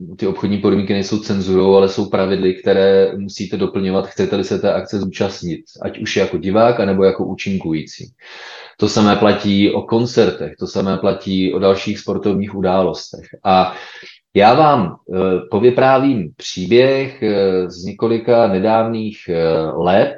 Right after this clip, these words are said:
eh, který mě činil často velmi smutným. A ten vypadal asi takhle následovně. Něco se v životě stalo, nebo někde ve světě,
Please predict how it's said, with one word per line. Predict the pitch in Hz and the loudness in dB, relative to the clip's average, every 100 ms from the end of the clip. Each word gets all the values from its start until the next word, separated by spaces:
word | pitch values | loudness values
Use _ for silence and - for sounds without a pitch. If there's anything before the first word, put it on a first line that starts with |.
| - | 0
eh, | 107 101 95 | 0 0 -4
který | - 107 110 107 | 0 2 2 0
mě | 104 104 107 107 | 0 -2 -2 -2
činil | - 107 104 101 | -4 -6 -4 -4
často | 101 - 98 | -8 -4 0
velmi | 95 95 | 2 0
smutným. | 95 90 80 - 78 76 - | -4 -8 -12 -12 -12 -10 -6
A | |
ten | - 104 | 0 2
vypadal | 104 - _ 110 107 104 | 2 0 _ 4 4 4
asi | - | 2
takhle | 101 98 101 | 2 4 4
následovně. | 87 87 95 82 69 69 95 _ _ _ _ _ _ _ _ | 2 0 -2 -4 -6 -12 -20 _ _ _ _ _ _ _ _
Něco | 92 104 127 | -2 0 0
se | 143 | 0
v | |
životě | 127 127 143 98 | 0 2 2 0
stalo, | - 76 82 87 135 185 - - _ - | -2 -2 2 4 4 2 -8 -20 _ -6
nebo | 92 | -2
někde | 98 107 98 | 0 2 0
ve | 80 | -2
světě, | - 95 90 107 110 131 | -4 -4 -2 0 0 0